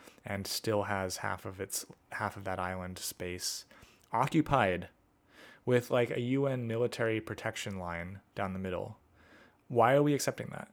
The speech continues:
You know what I mean? Like, if you wanna talk about people groups being antagonized, like, why aren't we talking about Armenia and Azerbaijan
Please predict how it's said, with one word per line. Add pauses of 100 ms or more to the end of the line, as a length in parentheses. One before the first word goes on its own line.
You
know
what
I
mean?
Like,
if
you
wanna (100)
talk
about (560)
people
groups
being
antagonized, (720)
like, (200)
why
aren't
we
talking
about
Armenia (600)
and
Azerbaijan